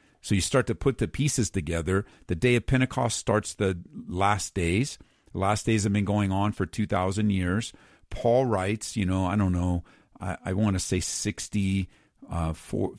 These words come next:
but probably around sixty A D, writes Romans. He says, "Hey, salvation's nearer," and it is. It's sixty years nearer or thirty years nearer than it was when they first got saved. So we have this progression of time as the coming of the Lord, which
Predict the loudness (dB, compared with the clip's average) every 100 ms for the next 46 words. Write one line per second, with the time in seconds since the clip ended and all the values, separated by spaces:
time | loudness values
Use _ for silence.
0 | _ -6 -6 0 4 4 4 0 -2 -6
1 | 0 0 0 0 0 2 0 0 2 4
2 | 4 2 0 -8 -20 _ -4 0 0 2
3 | 2 2 0 -6 _ -2 0 0 -2 0
4 | 2 2 4 4 4 2 0 2 2 2
5 | -2 -6 -8 -6 -6 -2 0 2 2 0
6 | 0 -2 0 0 -2 -4 -18 -6 -6 0
7 | 2 4 4 4 0 0 0 0 0 0
8 | 0 0 0 0 0 0 0 0 0 -2
9 | -6 -4 -6 -4 -4 0 0 -2 -10 -20
10 | -4 0 2 2 2 0 -4 -4 -6 -2
11 | 0 2 0 0 -2 -2 0 2 0 -4
12 | -20 _ -6 -4 -4 -4 0 2 4 2
13 | 0 0 -2 -2 -4 -12 _ -6 -2 -2